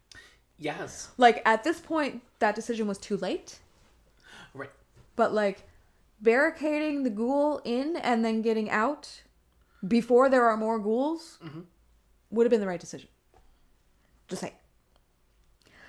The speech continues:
Speaker 2: Um, they decide they're going to run to the mortuary 'cause they were, they were like, "Maybe we did see Freddy going in there.
Speaker 1: Right.
Speaker 2: Let's go there." So now they're running through the cemetery,
Speaker 1: Mm-hmm.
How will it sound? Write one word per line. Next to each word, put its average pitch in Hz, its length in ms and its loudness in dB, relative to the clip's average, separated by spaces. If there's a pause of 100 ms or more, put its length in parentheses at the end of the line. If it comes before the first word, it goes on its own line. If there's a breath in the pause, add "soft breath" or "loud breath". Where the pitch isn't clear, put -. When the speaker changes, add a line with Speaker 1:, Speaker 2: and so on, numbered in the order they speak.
(400 loud breath)
Speaker 2:
Um, 180 380 0 (380)
they 254 160 12
decide 254 340 4
they're 214 140 2
going 202 320 -2
to 180 340 -6
run 170 220 -4
to 180 80 -12
the 190 80 -8
mortuary 208 480 -4
'cause 175 160 -8
they 170 80 -4
were, 170 260 -4
they 180 240 0
were 170 80 0
like, 160 240 -6 (300 loud breath)
"Maybe 175 240 0
we 190 160 -2
did 311 240 -2
see 165 160 -6
Freddy 160 320 -8
going - 260 -8
in - 140 -14
there. - 320 -14
Speaker 1:
Right. - 180 -12 (100)
Speaker 2:
Let's 175 280 -2
go 160 180 -4
there." 170 440 -2 (300 loud breath)
So 214 120 -4
now 277 120 6
they're 262 120 6
running 220 180 6
through 202 140 -8
the 170 60 -8
cemetery, 175 600 -8 (180)
Speaker 1:
Mm-hmm. 139 140 -20